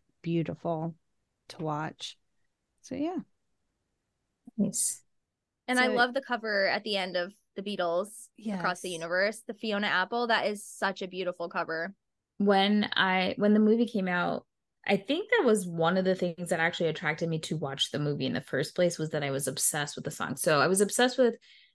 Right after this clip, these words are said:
Speaker 2: growing up, my mom played the Beatles a lot. And so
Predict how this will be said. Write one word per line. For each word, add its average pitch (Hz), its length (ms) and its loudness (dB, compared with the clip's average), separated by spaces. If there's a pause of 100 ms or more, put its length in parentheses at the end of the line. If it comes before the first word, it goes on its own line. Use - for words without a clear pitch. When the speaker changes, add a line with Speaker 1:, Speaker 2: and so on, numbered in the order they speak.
(180)
Speaker 2:
growing 233 320 8
up, 190 180 2 (240)
my 170 200 0
mom 175 200 -4
played 180 180 0
the 170 60 -4
Beatles 156 380 -2
a 151 80 0
lot. 147 460 2 (420)
And 160 380 0
so - 680 0